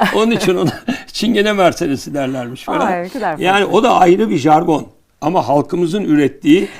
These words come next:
Speaker 2: Galiba
Speaker 1: çok
Speaker 2: bu da
Speaker 1: keyifli
Speaker 2: motivasyon
Speaker 1: jargon.
Speaker 2: olabiliyor, değil mi?
Speaker 1: E, evet.
Speaker 2: O, o
Speaker 1: Araba
Speaker 2: anlam.
Speaker 1: alırken bile insanları etkiliyor.
Speaker 2: Evet.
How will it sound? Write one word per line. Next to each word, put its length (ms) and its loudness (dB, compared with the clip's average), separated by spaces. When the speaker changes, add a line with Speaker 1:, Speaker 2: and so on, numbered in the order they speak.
Speaker 2:
Galiba 160 6
Speaker 1:
çok 100 2
Speaker 2:
bu 40 2
da 40 4
Speaker 1:
keyifli 140 6
Speaker 2:
motivasyon 540 2
Speaker 1:
jargon. 80 0
Speaker 2:
olabiliyor, 440 -2
değil 120 -2
mi? 60 2
Speaker 1:
E, 100 2
evet. 260 2
Speaker 2:
O, 60 -2
o 120 -4
Speaker 1:
Araba 160 6
Speaker 2:
anlam. 200 8
Speaker 1:
alırken 400 4
bile 160 4
insanları 500 4
etkiliyor. 600 2
Speaker 2:
Evet. 300 -4